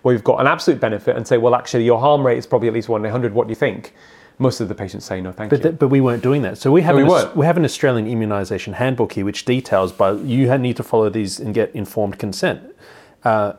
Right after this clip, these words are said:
Speaker 2: and we, our G Ps, so many cases, were not doing that.
Speaker 1: Yeah.
Speaker 2: Even if they were acting with the best of intentions to
Speaker 1: Yeah.
Speaker 2: save the community and so on,
Speaker 1: Yeah.
Speaker 2: some of them need to be sued because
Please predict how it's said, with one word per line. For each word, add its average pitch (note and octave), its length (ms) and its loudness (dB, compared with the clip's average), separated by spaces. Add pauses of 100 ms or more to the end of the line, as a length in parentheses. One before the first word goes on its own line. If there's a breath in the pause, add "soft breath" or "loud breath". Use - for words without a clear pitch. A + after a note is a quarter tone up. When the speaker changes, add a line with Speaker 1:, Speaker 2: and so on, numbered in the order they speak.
Speaker 2:
and A#2 320 -2
we, C#3+ 640 2
our C3 240 4
G B2+ 160 0
Ps, A#2 480 -4
so D3+ 320 0
many G#2+ 180 0
cases, G2+ 400 -8
were B2 80 -2
not C3+ 380 -2
doing A#2 300 -2
that. F2 180 -4
Speaker 1:
Yeah. A2 220 -2 (260 loud breath)
Speaker 2:
Even G3+ 320 4
if - 400 0 (420 soft breath)
they C3 200 2
were B2+ 180 4
acting B2+ 300 -2
with G#2 60 -4
the G2 60 -4 (100)
best - 120 -4
of C3 80 -4
intentions A#2 480 -2
to - 80 -2
Speaker 1:
Yeah. C#3+ 80 4
Speaker 2:
save A2 160 0
the - 80 -4
community G#2+ 420 -4
and G2 120 -6
so G2 220 -4
on, F2+ 60 2
Speaker 1:
Yeah. B2+ 200 4 (180 loud breath)
Speaker 2:
some F3+ 260 -2
of G#3+ 140 0
them A2 200 2
need B2+ 240 -2
to - 80 -6
be G#2+ 120 -6
sued D3 480 -2 (380)
because C#3 420 2